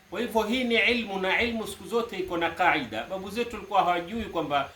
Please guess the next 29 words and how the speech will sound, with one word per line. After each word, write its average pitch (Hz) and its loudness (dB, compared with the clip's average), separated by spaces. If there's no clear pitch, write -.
kulikuwa 156 0
muna 151 2
kaida 170 4
ndani 139 0
ya 123 -6
Qur'ani, 202 -4
wala 190 -4
sio 185 -6
nje 151 2
ya 143 4
Qur'an. 143 2
Ndani 226 -2
ya 190 -2
Qur'ani 143 -4
Mwenyezi 147 -6
Mungu 139 -6
ametuwekea 127 -4
kaida, 156 2
na 139 -10
kaida 147 -4
ya 135 2
kwanza 143 -4
kama 139 -2
tunavyoisema 127 -4
kwamba, 123 -2
"Inna 156 -2
ja'alnahu 131 0
Qur'anan 127 -2
Arabiyyan 151 2